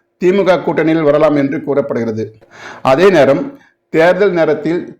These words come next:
திமுகவிலிருந்து சில கட்சிகள் தொகுதி உடன்பாட்டில் முரண்பட்டு வெளியேறக்கூடிய வாய்ப்புகளும் உள்ளன. அப்படி ஏதாவது நடந்தால் அதிமுக கூட்டணி தான் அவர்களுக்கான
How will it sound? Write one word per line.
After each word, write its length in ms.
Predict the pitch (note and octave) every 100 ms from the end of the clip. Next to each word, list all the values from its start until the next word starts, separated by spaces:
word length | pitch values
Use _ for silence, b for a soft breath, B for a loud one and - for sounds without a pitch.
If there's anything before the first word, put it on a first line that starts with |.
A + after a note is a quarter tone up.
| _
திமுகவிலிருந்து 840 | E3 F3+ G3 F#3 D#3+ D#3 D3+ D3 E3+ - _ _ B B B B B
சில 260 | E3 D#3
கட்சிகள் 500 | D3 D3+ D#3 D#3+ F3+ G3 - B B B _ _
தொகுதி 380 | D#3+ D#3 F#3 F#3+
உடன்பாட்டில் 600 | D#3 E3 D#3+ D3+ E3 D3+
முரண்பட்டு 500 | C#3+ D#3+ D3+ D3 E3 D#3
வெளியேறக்கூடிய 760 | C3 D3+ D#3 D3 D3 C#3 C#3 B2+
வாய்ப்புகளும் 600 | C3 C#3+ C#3 B2+ C#3 A#2+
உள்ளன. 220 | A#2+ A#2 A2 - _ _ _ _
அப்படி 360 | B2 - C#3+ C#3 A#2+
ஏதாவது 360 | D3 D3+ E3 E3
நடந்தால் 460 | C3+ B2+ C3+ D3 D3 b b - - -
அதிமுக 680 | C#3 E3 F3 E3+ E3 D#3 D#3+
கூட்டணி 400 | D3 E3 D3 C3+
தான் 220 | C3 C3+ D3
அவர்களுக்கான 600 | C3+ C3 C#3+ C#3+ B2+ C#3+